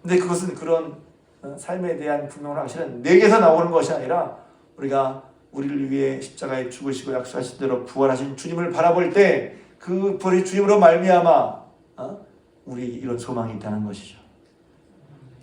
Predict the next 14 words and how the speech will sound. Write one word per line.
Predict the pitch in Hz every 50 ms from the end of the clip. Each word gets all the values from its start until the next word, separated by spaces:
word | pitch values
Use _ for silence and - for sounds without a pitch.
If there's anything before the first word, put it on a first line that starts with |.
| - - - -
오늘 | 139 139 135 135
예배는 | 135 131 123
저 | - 127 131
여러분들이 | 131 131 123 123 139 135
다시 | 131 - 127 127 151
한번, | 151 147 143 160 170 165 - - - - - _ _ _ _
아, | - 107 104 98 92 - - - - _ _ _ _ _ _ _ _ -
말씀대로 | 113 110 110 - 139 135 120 120 117 117 117 -
이루어지는 | 139 135 127 120 113 107 107 113 110
삶이구나. | - - 135 - 120 120 117 110 107 104 101 - - _ _ _ _ _ _
그리고, | _ - 139 135 131 139 131 123 - - - - _ _ _ _
아, | - 123 123 - - - - -
말씀대로 | 139 143 131 - - - 143 139 135
이루어지고, | 135 143 139 139 135 123 131 135